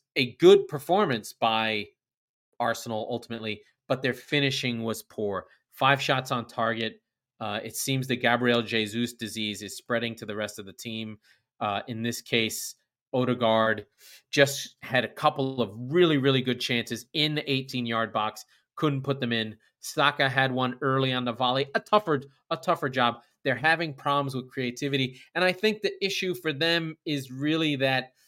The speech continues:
um, Declan Rice is not the passer or creative player that Partey was. And so everyone is looking for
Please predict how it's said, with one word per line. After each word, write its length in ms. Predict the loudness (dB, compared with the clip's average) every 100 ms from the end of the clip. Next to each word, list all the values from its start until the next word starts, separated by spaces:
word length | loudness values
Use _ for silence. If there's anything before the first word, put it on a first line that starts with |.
| _ _ -6
um, 520 | -2 -2 -4 -8 -14 _ _ _ _ _ _ _ _ _ _ _ _ _ _ _ _
Declan 440 | 2 2 0 0 2
Rice 680 | 4 4 0 -6 -10 -12 -16 -6
is 260 | -4 -4 -6
not 480 | -2 0 0 -2 _ _ _ _ _ _ _ -6
the 240 | -6 -6 _ _ _
passer 720 | 0 4 4 4 -6 -6 -8 _ _ _
or 200 | -2 -2
creative 640 | -4 -2 4 4 4 0 -4
player 320 | -2 -2 -2
that 220 | -4 -6
Partey 360 | -4 -4 -4 -8
was. 300 | -12 -16 -20 _ _ _ _
And 160 | -4 -2
so 420 | 4 4 4 0 0
everyone 360 | 2 2 2
is 160 | 0 0
looking 460 | 0 0 -2 -4
for 720 | -8 -6 -2 0 2 0 -2